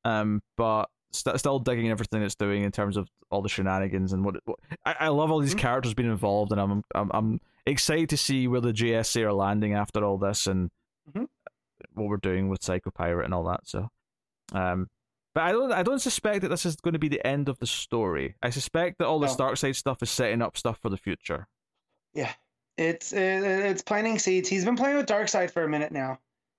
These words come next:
Speaker 2: since, since the end of the first Metal, because he had that whole section with,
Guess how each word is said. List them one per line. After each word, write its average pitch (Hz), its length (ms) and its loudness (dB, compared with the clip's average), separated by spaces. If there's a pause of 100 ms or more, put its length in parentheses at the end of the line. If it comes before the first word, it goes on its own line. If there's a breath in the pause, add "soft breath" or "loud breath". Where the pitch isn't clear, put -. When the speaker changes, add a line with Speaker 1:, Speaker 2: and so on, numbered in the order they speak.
Speaker 2:
since, 175 320 -2
since 175 320 0
the 190 160 2
end 185 160 2
of 180 60 0
the 185 60 2
first 165 300 -2
Metal, 131 380 2 (640)
because 139 280 0
he 156 80 2
had 160 120 0
that 165 120 2
whole 170 680 2
section 151 600 0 (680)
with, 143 260 -4